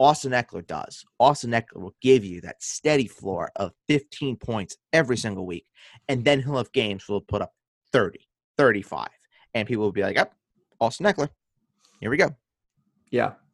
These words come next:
Speaker 2: yeah. All right, uh, moving on to the wide receivers here. Keenan Allen, I think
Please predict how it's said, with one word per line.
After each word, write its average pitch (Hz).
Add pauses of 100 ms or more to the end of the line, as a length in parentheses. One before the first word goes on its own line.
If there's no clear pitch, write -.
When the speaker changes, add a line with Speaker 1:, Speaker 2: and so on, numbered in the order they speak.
(300)
Speaker 2:
yeah. 107 (1160)
All 185
right, 196
uh, 131
moving 165
on 160
to -
the 135
wide 131
receivers 131
here. 104 (720)
Keenan 196
Allen, 120 (500)
I 139
think 190